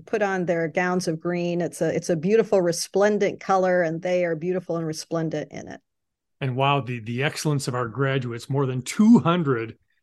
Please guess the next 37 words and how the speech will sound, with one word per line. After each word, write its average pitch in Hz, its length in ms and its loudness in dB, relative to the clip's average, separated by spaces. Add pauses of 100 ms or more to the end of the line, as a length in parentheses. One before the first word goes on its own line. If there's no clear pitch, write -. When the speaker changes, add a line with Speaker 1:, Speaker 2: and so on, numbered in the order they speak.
(100)
Speaker 2:
will 123 140 -4
graduate 139 560 -2
with 131 220 -12
perfect 160 360 -2
four 151 300 0
point 151 340 -2
oh 135 200 -2
grade 139 340 0
point 117 260 -4
averages. 110 580 -6
It's 120 100 -8
just - 280 -8 (460)
kind 160 180 2
of 139 120 0
amazing 143 640 2
and 127 180 -4 (220)
supported 151 600 2
by 135 200 -2
our 127 120 -2
world-class 139 720 -2
faculty 139 600 -4
and 123 120 -4
staff. 131 520 -6
And, 123 240 -8 (320)
and 143 140 -6
even 175 300 2
U 175 200 6
S - 140 0
News 156 400 4
and 135 120 -2
World 151 240 -2
Report 151 460 0
continues 123 600 -4
to 139 100 0
notice 123 480 -4
our 117 120 -4
excellence. 98 680 -12